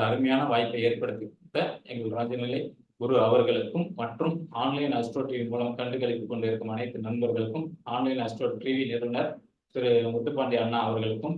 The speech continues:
கேமராமேன் அவர்களுக்கும் நன்றியை தெரிவித்து வாழ்க வளமுடன். நன்றி, வணக்கம். என்னுடைய மொபைல் நம்பர் லால்குடி செந்தில். மொபைல் நம்பர் வந்து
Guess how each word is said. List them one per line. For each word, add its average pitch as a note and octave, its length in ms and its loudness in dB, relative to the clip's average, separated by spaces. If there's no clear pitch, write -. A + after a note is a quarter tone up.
கேமராமேன் B2 560 0
அவர்களுக்கும் A2 560 -4
நன்றியை B2 360 0
தெரிவித்து A2 420 0
வாழ்க A#2 360 0
வளமுடன். A2+ 440 -2
நன்றி, A2+ 300 -2
வணக்கம். G#2 420 -6
என்னுடைய B2+ 300 0
மொபைல் C3 280 2
நம்பர் C3+ 280 4
லால்குடி B2+ 480 4
செந்தில். B2+ 480 -2
மொபைல் B2 280 0
நம்பர் A#2+ 240 0
வந்து C#3 220 -2